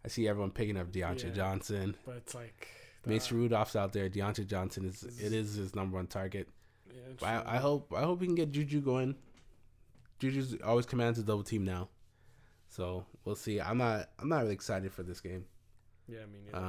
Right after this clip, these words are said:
Speaker 1: Um,
Speaker 2: probably not gonna watch it.
Speaker 1: we gotta watch it anyways, 'cause, you know, we gotta bring you the news and
Speaker 2: <laughs>
Speaker 1: take our takes. But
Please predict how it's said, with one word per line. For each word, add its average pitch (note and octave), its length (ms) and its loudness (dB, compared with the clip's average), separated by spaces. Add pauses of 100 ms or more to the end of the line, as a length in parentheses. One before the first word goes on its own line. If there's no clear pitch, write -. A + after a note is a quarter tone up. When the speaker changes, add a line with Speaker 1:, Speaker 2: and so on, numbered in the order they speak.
(140)
Speaker 1:
Um, F#2 240 -6
Speaker 2:
probably A#2 220 -8
not G#2+ 100 -14
gonna G#2+ 160 -14
watch G#2 200 -14
it. A2+ 60 -10
Speaker 1:
we A#2+ 120 2
gotta A#2 240 4
watch F#2+ 280 0
it F#2+ 120 0
anyways, F#2 400 0
'cause, F#2+ 260 -8
you F2 60 -6
know, E2+ 240 -6 (120)
we A2 80 -4
gotta G2+ 200 2
bring G2 220 0
you F#2 120 0
the F#2 80 0
news F#2 320 0
and F#2 180 -2
Speaker 2:
<laughs> A#2 240 2
Speaker 1:
take - 60 -4
our G2 100 -2
takes. - 580 0 (640)
But - 440 0